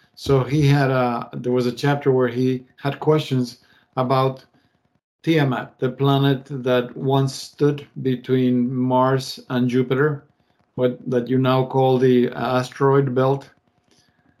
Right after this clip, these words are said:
So, uh, Ra explained that the planet was destroyed. There was a, a, a, a, a confrontation by the locals.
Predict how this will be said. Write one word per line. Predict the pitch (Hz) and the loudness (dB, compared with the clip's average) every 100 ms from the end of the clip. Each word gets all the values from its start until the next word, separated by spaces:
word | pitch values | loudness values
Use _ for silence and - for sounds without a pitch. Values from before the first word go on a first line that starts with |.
| _ _ | _ _
So, | - 143 139 139 135 _ _ _ _ _ _ _ - | -2 2 4 2 -2 _ _ _ _ _ _ _ -6
uh, | 120 120 | -4 -2
Ra | 123 135 151 147 | 2 4 4 4
explained | 143 - 151 151 147 131 123 - - | 0 -4 -2 0 0 0 -2 -8 -4
that | 131 120 | -4 -2
the | 127 | -2
planet | 139 147 147 131 | 0 2 2 0
was | 127 120 | -2 -4
destroyed. | 127 - 147 143 135 131 - - _ | -8 -6 0 4 4 2 -8 -20 _
There | 143 | -2
was | 127 131 | 0 2
a, | 127 123 | 2 2
a, | 147 151 - - - - _ | 0 -4 -6 -10 -10 -18 _
a, | 76 | -10
a, | 76 _ _ _ _ _ _ _ _ _ - | -10 _ _ _ _ _ _ _ _ _ -16
a | |
confrontation | - 151 147 147 135 147 147 139 131 120 | -2 0 2 2 2 4 4 2 -2 -2
by | 117 123 | -2 -2
the | 123 | 0
locals. | 131 135 127 113 120 - | 2 2 0 -4 -6 -16